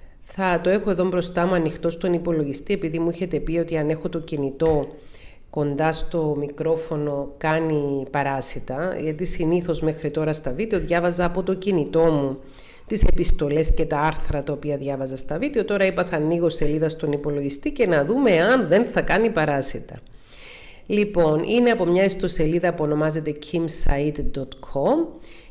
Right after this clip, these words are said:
και ο τύπος του, ο τίτλος του άρθρου είναι δέκα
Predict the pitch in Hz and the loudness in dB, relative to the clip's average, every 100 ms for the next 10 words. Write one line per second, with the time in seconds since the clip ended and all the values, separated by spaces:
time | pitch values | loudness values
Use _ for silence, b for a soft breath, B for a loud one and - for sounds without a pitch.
0 | B 214 214 202 226 220 202 - 156 156 | B 0 2 2 -2 0 -2 0 0 0
1 | 156 156 156 151 - 156 - 180 165 - | 0 0 0 0 -4 -6 -4 -2 -2 -2
2 | 165 214 - 208 208 202 - - - - | -2 -2 0 0 2 2 -2 -8 -20 -20
3 | - - - - 156 165 208 208 208 - | -20 -20 -18 -16 -4 4 4 4 0 -4
4 | 151 139 - | -4 -4 -10